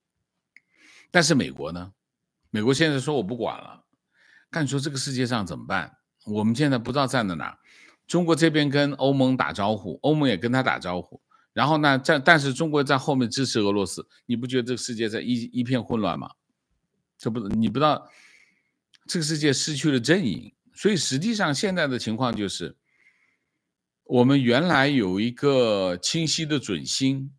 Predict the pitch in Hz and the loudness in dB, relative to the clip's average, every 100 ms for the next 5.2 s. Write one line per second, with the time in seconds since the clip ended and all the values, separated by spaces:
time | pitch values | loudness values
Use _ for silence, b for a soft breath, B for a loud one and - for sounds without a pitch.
0 | _ _ - - 110 160 139 98 85 139 | _ _ -18 -12 -10 -8 -6 -6 -4 -2
1 | 147 139 101 82 82 160 147 113 85 120 | 0 -2 -4 -6 -6 -8 -6 -6 -6 -2
2 | 123 117 110 85 76 120 117 60 67 69 | -2 -2 -2 -2 -2 -2 -2 -6 -10 -16
3 | _ _ _ _ _ _ - 95 92 82 | _ _ _ _ _ _ -10 -6 -6 -6
4 | 71 67 95 202 151 143 104 90 67 57 | -8 -10 2 4 6 4 2 -2 -4 -10
5 | 50 | -12